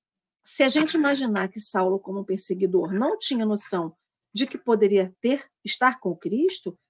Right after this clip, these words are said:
mas eu acho que no fundo, no fundo, até pelo nosso inconsciente, é isso que ele queria. Ele queria era o Cristo. Porque se ele queria perseguir os cristãos, ele queria perseguir o Cristo. Então, quem persegue, atinge algum momento. Então, ele conseguiu o intento dele, que era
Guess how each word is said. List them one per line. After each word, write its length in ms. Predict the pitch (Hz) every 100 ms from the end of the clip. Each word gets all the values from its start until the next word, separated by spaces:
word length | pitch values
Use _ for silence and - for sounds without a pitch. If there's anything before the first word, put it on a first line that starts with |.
| _ _ -
mas 160 | 453
eu 60 | 415
acho 120 | -
que 100 | -
no 120 | 415
fundo, 340 | - - 285 269
no 120 | 247
fundo, 380 | - 277 392 349
até 120 | 339
pelo 240 | 370 370
nosso 220 | 311 277
inconsciente, 680 | 294 277 269 - 320 269 285
é 40 | 381
isso 160 | -
que 80 | -
ele 120 | 440
queria. 540 | 440 508 339 349 180 - _ _ -
Ele 160 | 302
queria 280 | 359 320 269
era 100 | 403
o 40 | 415
Cristo. 460 | 233 240 - - _ _ _ _ _
Porque 140 | - 190
se 100 | 208
ele 100 | 214
queria 300 | 240 180 185
perseguir 380 | - 180 196 185
os 100 | 175
cristãos, 540 | - 320 - 370 403 - - -
ele 200 | 370 392
queria 300 | 392 254 240
perseguir 540 | 285 - 240 277 311 -
o 140 | 392
Cristo. 300 | 403 226 214
Então, 120 | 233
quem 220 | 240 370 403
persegue, 600 | 381 - 254 220 262 381 _ _ _
atinge 500 | 254 330 - 453 480
algum 180 | 320 233
momento. 560 | 226 208 170 156 - - _ _ _
Então, 220 | 359 349 381
ele 160 | 415 -
conseguiu 720 | 339 453 - 415 247 240 330 339
o 120 | 320
intento 480 | 370 392 - 240 262
dele, 320 | 269 240 277
que 140 | 349 320
era 180 | 330